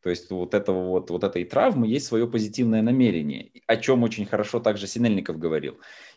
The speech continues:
И я вот это вот в голове своей связываю с, скажем так, э, я об этом тоже там как-то кратко упоминал.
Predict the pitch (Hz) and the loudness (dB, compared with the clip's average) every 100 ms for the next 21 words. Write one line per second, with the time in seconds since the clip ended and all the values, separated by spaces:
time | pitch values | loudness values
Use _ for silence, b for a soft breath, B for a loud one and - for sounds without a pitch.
0 | - 82 98 95 117 220 165 160 131 117 | -10 -2 0 2 2 2 0 0 2 0
1 | 101 110 113 160 127 113 107 117 131 131 | 0 2 2 0 0 -2 0 0 0 0
2 | 120 113 104 - - 110 107 104 98 B | -2 -2 -4 -6 -2 2 2 0 -2 B
3 | B B - 107 104 104 95 - _ b | B B -2 0 0 0 0 -2 _ b
4 | b b - 87 92 95 98 98 98 107 | b b -4 -2 2 2 2 -2 -2 -2
5 | 95 - 90 85 90 - 87 101 98 - | -4 -6 -6 -6 -8 -10 -4 0 0 0
6 | 98 92 107 131 202 196 | -6 -4 -2 0 0 0